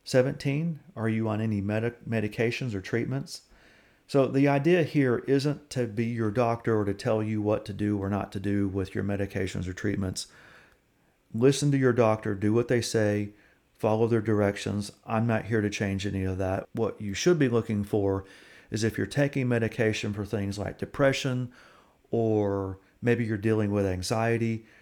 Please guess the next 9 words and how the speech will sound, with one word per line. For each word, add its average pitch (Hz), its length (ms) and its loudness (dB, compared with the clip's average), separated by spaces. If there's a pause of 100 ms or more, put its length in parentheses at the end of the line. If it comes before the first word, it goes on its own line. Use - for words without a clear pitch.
(220)
what 117 140 2
we 131 80 2
want 131 200 2
to 120 60 0
make 123 220 0
sure 120 200 -2
to 104 80 0
do 107 500 2
is 98 540 -2